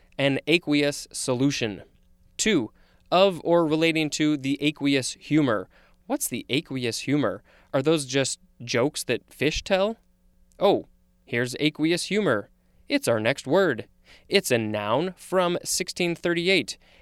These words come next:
a transparent fluid occupying the space between the crystalline lens and the cornea of the eye. Ooh, it's inside the eyeball.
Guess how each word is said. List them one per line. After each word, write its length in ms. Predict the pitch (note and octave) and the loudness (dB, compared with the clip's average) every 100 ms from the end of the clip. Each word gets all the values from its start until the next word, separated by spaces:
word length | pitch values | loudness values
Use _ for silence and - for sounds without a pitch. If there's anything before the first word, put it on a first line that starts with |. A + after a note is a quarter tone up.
| - | -2
a 140 | F3+ | -2
transparent 720 | E3 F3 E3 - F#3 A3 A#3+ - | 0 0 -2 -2 -2 -2 -4 -10
fluid 500 | - F3 C3+ A#2+ C#3 _ _ _ | 0 2 4 2 -4 _ _ _
occupying 680 | C#3+ F#3 G3+ F#3+ F#3+ F#3 F#3 | -2 -2 -4 -2 -2 -2 -2
the 100 | E3 | -4
space 440 | - B2+ B2 C#3+ | -2 -2 -2 -2
between 360 | - C3 C#3 B2+ | -6 -6 -4 -2
the 140 | A2+ | -4
crystalline 640 | - G3+ - F#3+ F3+ F3 - | -4 -6 -2 -2 0 -2 -4
lens 560 | B2 C#3 C#3 C#3 C3+ - _ - | -2 0 2 0 -4 -10 _ -4
and 360 | C#3 B2 B2 B2 | 0 0 -2 -4
the 140 | B2 | -6
cornea 540 | - - F#3 C#3 A2 G#2+ | -4 0 0 2 0 0
of 200 | B2 A2+ | -4 -6
the 160 | A#2+ | -2
eye. 400 | A#2 B2 G#2 F#2+ - _ _ _ - | 0 0 0 -6 -16 _ _ _ -2
Ooh, 640 | F#3 F#3 F3+ D3 C#3 B2+ | 0 2 2 2 2 0
it's 200 | C3+ C#3 | 0 -2
inside 460 | D#3 D#3 - B2+ C#3 | -4 -2 -2 -2 -4
the 160 | C#3 | -6
eyeball. 720 | - B2 B2 G#2+ G2+ G2+ G2+ | -6 -6 -6 -8 -10 -14 -14